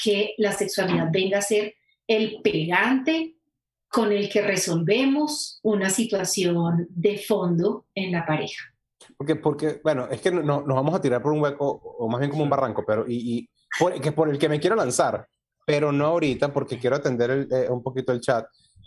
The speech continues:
Speaker 2: Eh, el primero que nada,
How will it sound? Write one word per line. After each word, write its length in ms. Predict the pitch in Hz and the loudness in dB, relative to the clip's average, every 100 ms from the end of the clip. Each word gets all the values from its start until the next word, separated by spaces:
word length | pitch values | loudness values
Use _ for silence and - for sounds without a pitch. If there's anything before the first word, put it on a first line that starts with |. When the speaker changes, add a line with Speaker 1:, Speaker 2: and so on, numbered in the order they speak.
| - | -4
Speaker 2:
Eh, 520 | 120 120 117 117 - - _ _ - | 0 0 0 -2 -6 -12 _ _ -6
el 140 | 139 | -4
primero 260 | 143 165 208 | 0 0 0
que 160 | 175 | 0
nada, 800 | 139 139 143 151 143 151 165 - | 2 0 2 2 2 2 0 -4